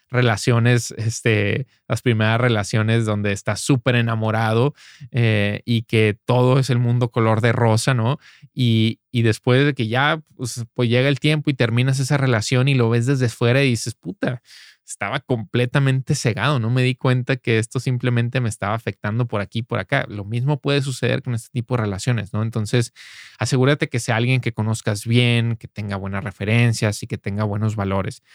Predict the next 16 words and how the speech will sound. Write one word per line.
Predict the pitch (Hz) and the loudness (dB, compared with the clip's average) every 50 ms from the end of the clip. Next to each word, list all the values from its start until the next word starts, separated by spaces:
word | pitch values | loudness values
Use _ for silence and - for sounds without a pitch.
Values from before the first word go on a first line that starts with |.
| - _ _ | -20 _ _
Siempre | - - - 135 131 123 - 120 107 101 92 101 - - | -6 -2 0 0 0 2 2 0 0 0 -4 -8 -14 -10
hay | - 104 107 107 | -8 -6 -6 -4
gente | - - 113 110 - 117 | -2 -2 -4 -2 0 0
maravillosa | 107 110 104 98 95 98 101 98 107 104 104 - 117 | 0 2 2 2 0 0 -2 -2 -2 -4 -4 -4 -6
en | 104 | -6
esta | 101 98 - 104 | -6 -6 -6 -6
industria, | 101 101 98 95 95 - - 92 | -6 -4 -4 -6 -8 -8 -12 -10
¿no? | 95 101 104 | -6 -6 -4
Nada | 104 95 | -4 -4
más | 98 98 - | -6 -6 -6
asegúrate | 113 107 - 110 107 110 110 113 113 - 120 | -6 -4 -4 -2 0 2 0 0 2 2 0
de | 110 104 | 0 0
encontrar | 98 - - 101 98 92 - 110 107 104 | -2 -4 -8 -8 -8 -4 -2 0 0 2
a | 104 | 2
la | 107 104 | 0 -2
gente | - - 107 104 107 123 110 104 - | -2 -4 -6 -8 -4 -4 -4 -4 -4